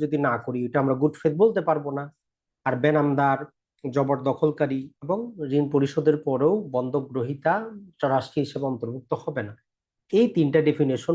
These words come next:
পড়লে আপনার জন্য বত-, যথেষ্ট। এর বাইরে আর যে ডেফিনেশন গুলা আছে, ওগুলা কিছুই না। তারপরও আপনার পড়ার মন চাইলে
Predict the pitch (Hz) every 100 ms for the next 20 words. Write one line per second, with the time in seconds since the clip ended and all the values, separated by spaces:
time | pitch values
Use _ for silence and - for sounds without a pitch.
0 | 170 127 123 135 123 131 117 117 113 113
1 | - 123 120 113 117 - 110 - _ _
2 | _ 139 156 151 113 120 135 156 127 123
3 | 120 117 123 - 120 113 139 135 135 147
4 | 120 - 131 127 127 - 170 - 185 175
5 | 208 240 - _ _ 127 143 147 185 156
6 | 143 131 135 139 151 147 123 120 127